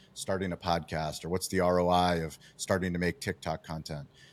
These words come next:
You know, one of my friends, Dean LeBay, who I, uh, have on our Clubhouse calls, he talked to me, he's a salesman, and he said, "Well, you should start talking to them about C O I." I said, "What's C O I?" Cost of inaction.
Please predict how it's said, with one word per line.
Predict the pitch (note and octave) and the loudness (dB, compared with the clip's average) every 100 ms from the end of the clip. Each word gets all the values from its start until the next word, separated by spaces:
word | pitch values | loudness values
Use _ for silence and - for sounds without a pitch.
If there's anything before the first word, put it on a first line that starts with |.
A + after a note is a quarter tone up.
| - | -12
You | E2 | -4
know, | E2 | -2
one | E2 G2 | 2 2
of | F#2 | 4
my | E2+ | 4
friends, | - G2 F#2 F2+ D#2 | 4 2 2 0 -2
Dean | G2 F#2 | -2 -2
LeBay, | E2+ D2+ F#2 F2 D#2+ | -2 0 2 2 0
who | E2+ E2 | -2 -2
I, | D#2+ E2 | 0 0
uh, | D#2+ D#2+ D#2 | -2 -2 -4
have | G2 F2+ E2+ | 0 2 2
on | D#2+ | -2
our | D#2 | -4
Clubhouse | - G#2 F#2 E2 - | 4 4 6 2 0
calls, | - E2 D#2 - - - - | -2 -2 0 -4 -12 -20 -10
he | F#2+ | -8
talked | F2 F#2 - | 2 2 2
to | F2 | -4
me, | F2 | -4
he's | E2 | -4
a | E2 | -4
salesman, | - G2+ G2 D#2+ D#2+ D#2+ | 2 4 4 2 -6 -6
and | D#2 - - E2 | -10 -18 -14 -6
he | |
said, | D#2+ E2+ D2 - _ _ - | -2 -2 -4 -8 _ _ -4
"Well, | F#2+ | 0
you | F#2 G#2 | 2 2
should | - - | 0 2
start | G2 - | 2 4
talking | F#2 F2 F2 | 2 2 -4
to | |
them | D#2+ E2 | -4 -6
about | E2 D#2 D#2 | -6 -6 -4
C | - - A#2+ | -2 0 2
O | F2+ D#2+ | 2 0
I." | D2+ | -2
I | C#2 - _ _ _ _ - | -6 -14 _ _ _ _ -14
said, | E2+ | -4
"What's | E2+ G#2 - | -2 -2 -2
C | A2 G#2 | 0 2
O | F#2 | 4
I?" | G2+ D#2 D2 - _ - | 4 2 -4 -14 _ -20
Cost | - G#2+ G2 - | 2 4 4 0
of | F2+ | -4
inaction. | F#2+ F2+ F#2 - - | -2 -2 -2 -4 -12